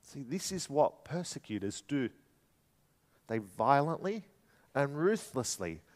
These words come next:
attack and kill God's people. And what this vision shows us is that that's the pattern of history.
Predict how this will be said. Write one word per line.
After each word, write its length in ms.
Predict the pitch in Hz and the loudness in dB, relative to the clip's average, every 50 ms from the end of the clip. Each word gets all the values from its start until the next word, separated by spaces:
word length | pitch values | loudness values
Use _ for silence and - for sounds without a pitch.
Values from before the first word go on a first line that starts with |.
| _ _ _ _ - | _ _ _ _ -4
attack 680 | 110 107 - - - - 135 139 175 180 - - - - _ _ _ _ _ - | -4 -4 -4 -6 -4 -2 -2 -2 -2 -2 -6 -12 -20 -20 _ _ _ _ _ -2
and 260 | - 139 139 127 - | -2 -2 -2 -4 -10
kill 440 | - - - 214 180 117 87 87 92 - - _ _ _ - | -10 -4 2 4 4 4 4 0 -4 -8 -18 _ _ _ 0
God's 280 | - 123 120 120 - - | 2 2 2 2 0 -6
people. 380 | - 127 123 117 - 107 98 - _ _ _ _ _ _ _ _ _ _ _ _ _ _ _ _ _ _ _ - - - | -2 0 0 0 -2 -6 -8 -8 _ _ _ _ _ _ _ _ _ _ _ _ _ _ _ _ _ _ _ -14 -8 -4
And 100 | 139 143 | 0 0
what 120 | 160 - | 0 2
this 160 | - 156 - | 0 -2 -2
vision 320 | - 151 214 220 - 185 165 | 0 0 2 2 2 0 -2
shows 440 | - - - 220 214 226 214 - | -2 0 4 4 6 6 6 6
us 340 | - 85 87 - - - - - - - - - | 4 4 4 2 -2 -6 -6 -8 -18 -12 -4 -4
is 120 | 143 - | -2 0
that 220 | 165 151 - - | -2 -4 -2 2
that's 300 | - 160 170 185 - - | 4 4 4 4 2 2
the 100 | - 185 | 0 0
pattern 500 | 139 - - - 202 170 180 208 202 180 - - | 0 0 0 4 4 6 6 4 2 2 2 6
of 220 | 123 110 104 - | 6 6 6 4
history. 560 | - - 151 147 - - - - 117 92 87 | 2 2 2 2 2 0 -2 -2 -4 -4 -4